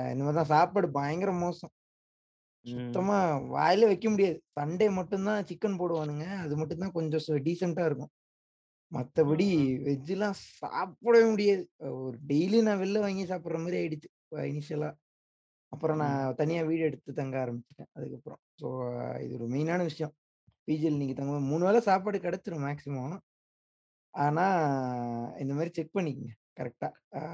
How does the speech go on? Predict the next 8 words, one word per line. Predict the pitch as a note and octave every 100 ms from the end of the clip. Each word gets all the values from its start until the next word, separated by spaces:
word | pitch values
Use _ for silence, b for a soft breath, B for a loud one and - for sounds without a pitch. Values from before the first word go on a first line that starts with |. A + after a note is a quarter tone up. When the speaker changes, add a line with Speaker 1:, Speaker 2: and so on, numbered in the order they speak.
| D#3+
Speaker 1:
சாப்பாடு | D#3 D3+ D3 C#3
நல்லா | C3+ C3+ C3+
இருக்கா | B2 C3 C3
என்னன்னு | C3+ C3 C3 C3+ C#3+
உள்ள | C3
போய் | C#3 D#3
சாப்பிட்டு | E3 F#3 - E3+
பார்த்துருங்க. | E3+ D#3 C#3+